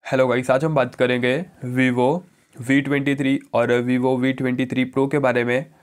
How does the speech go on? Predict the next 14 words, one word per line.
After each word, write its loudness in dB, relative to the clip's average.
और 2
आज 2
हम 0
बात 0
करेंगे 2
इसके -2
how 2
to 0
enable 0
developer 0
options -2
के -2
बारे 2
में -2